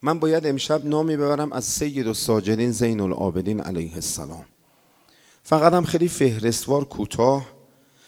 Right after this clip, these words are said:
کلامی رو که وجود مقدسشون به شخصی بیان کردن، حدود هفت هشت تا مطلب کوتاهه. این مطلب رو خدمتون عرض بکنم. امام سجاد علیه السلام، ببینید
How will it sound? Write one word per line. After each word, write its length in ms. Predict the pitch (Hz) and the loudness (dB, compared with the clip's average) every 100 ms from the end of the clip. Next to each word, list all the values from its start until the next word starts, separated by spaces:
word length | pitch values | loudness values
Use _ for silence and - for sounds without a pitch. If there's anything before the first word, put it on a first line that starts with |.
| _ - | _ -8
کلامی 460 | - 147 170 180 | 2 6 6 6
رو 60 | 151 | 4
که 120 | 127 | 2
وجود 320 | 127 123 147 | 2 2 4
مقدسشون 840 | 147 127 113 104 139 - 104 92 82 80 _ _ _ _ _ _ | 4 4 2 0 -2 -2 -2 -2 -4 -6 _ _ _ _ _ _
به 320 | 143 156 156 - - - _ _ _ _ _ _ _ _ | 2 4 0 -6 -12 -14 _ _ _ _ _ _ _ _
شخصی 560 | - - 165 - 123 113 | -2 4 4 2 -2 0
بیان 380 | 113 110 135 117 | 2 2 2 0
کردن، 680 | - 95 85 107 117 123 - _ _ _ | -2 -2 0 -2 -2 -6 -12 _ _ _
حدود 280 | - 190 190 | -4 -2 2
هفت 480 | 196 190 123 139 160 | 2 2 -4 -2 0
هشت 180 | 156 | 0
تا 80 | - | 0
مطلب 440 | 131 113 - 131 139 | 0 -2 -2 0 0
کوتاهه. 800 | - 110 - 110 104 113 117 117 - - _ _ _ _ | -2 -6 0 0 2 2 0 -2 -14 -20 _ _ _ _
این 140 | 170 160 | 2 4
مطلب 340 | 127 120 135 | 2 2 2
رو 80 | 147 | 2
خدمتون 500 | 131 104 120 123 123 | 0 0 -2 0 -2
عرض 280 | 120 107 104 | -2 -4 -4
بکنم. 440 | 98 104 98 95 - - - _ - | -4 -2 -2 -4 -8 -20 -20 _ 2
امام 320 | 151 175 175 | 6 6 4
سجاد 540 | - 131 120 135 139 | 2 0 2 4 4
علیه 280 | - 113 107 | 4 0 0
السلام، 1000 | 101 - 104 98 107 98 95 - 107 120 | -2 0 2 2 2 0 0 0 2 4
ببینید 440 | 117 135 147 160 | 4 4 4 2